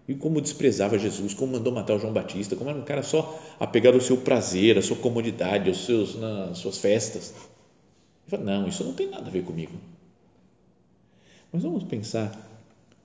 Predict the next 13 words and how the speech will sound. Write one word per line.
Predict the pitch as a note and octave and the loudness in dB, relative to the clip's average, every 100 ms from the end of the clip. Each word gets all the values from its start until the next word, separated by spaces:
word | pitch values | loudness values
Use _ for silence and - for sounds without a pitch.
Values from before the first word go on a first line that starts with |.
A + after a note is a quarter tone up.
| _ - | _ -14
um | C#3+ | -6
pouco | - - | -4 -4
com | - E3+ | -4 -4
calma | - E3+ D3 G2 F#2 - - - - _ - _ _ _ _ _ | 0 2 2 2 -2 -6 -14 -18 -20 _ -20 _ _ _ _ _
nessa | - D#3+ C3+ | -2 -2 -2
cena, | - C3+ F#3+ A3+ - - - - _ _ _ | 0 0 0 -4 -10 -16 -20 -20 _ _ _
em | G2+ A2+ | -2 2
outras | D#3 G#2+ - | 4 2 0
cenas | A2+ G#2 | 0 0
que | G2+ | -2
aparece | - F#2+ F#2+ F2+ | 0 0 0 0
o | |
Herodes, | F#2+ C#3+ C#3 | 2 0 0